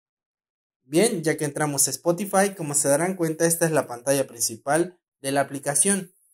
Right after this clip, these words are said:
Lo siguiente que vamos a hacer es seleccionar en la parte superior derecha donde se encuentra nuestra foto de perfil, ¿ok? Lo seleccionamos. En automático nos va a desglosar las siguientes opciones:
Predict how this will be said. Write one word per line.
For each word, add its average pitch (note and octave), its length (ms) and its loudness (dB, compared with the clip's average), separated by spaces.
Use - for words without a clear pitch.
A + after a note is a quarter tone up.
Lo C3+ 140 -4
siguiente B2 500 -4
que A#2 100 -12
vamos A2+ 320 -8
a D3 40 -2
hacer F3 440 0
es C3+ 160 -2
seleccionar B2 560 -6
en A2+ 120 -8
la A2 180 -8
parte C3 340 -2
superior A#2+ 540 -6
derecha E3+ 480 4
donde G3 400 0
se F#3 100 -2
encuentra C#3+ 480 -6
nuestra - 380 -8
foto A#2+ 320 -12
de A#2 100 -4
perfil, A2+ 540 -10
¿ok? F#3+ 240 -2
Lo A#2+ 140 -8
seleccionamos. F#3 1040 0
En F#3+ 120 2
automático F3 680 0
nos D#3+ 180 0
va C3 60 6
a B2+ 40 4
desglosar D3+ 720 0
las D3+ 180 -2
siguientes A#2+ 440 -10
opciones: E3+ 540 -4